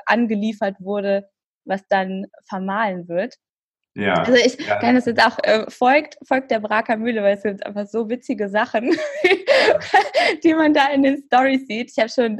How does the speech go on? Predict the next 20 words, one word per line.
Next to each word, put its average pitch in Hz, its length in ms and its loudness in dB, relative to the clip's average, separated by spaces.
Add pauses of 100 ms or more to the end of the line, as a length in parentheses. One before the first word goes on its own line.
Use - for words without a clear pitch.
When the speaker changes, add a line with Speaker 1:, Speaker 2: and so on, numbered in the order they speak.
Speaker 1:
äh, 208 200 4
mehrmals 240 460 2
zu 220 120 -6
Tim 226 220 -2
gesagt, 196 400 0
ich - 60 -20
möchte 214 280 -6
eigentlich 214 380 -10
sonntags 214 420 -2
nicht 214 200 -8
mehr 202 120 2
reinschauen, 196 480 0
weil - 120 -2
die 285 100 -8
ganzen 269 340 -4
gu-, 294 200 -10
tollen 320 320 -2
Torten 349 480 0
da 269 160 4
sind 320 180 2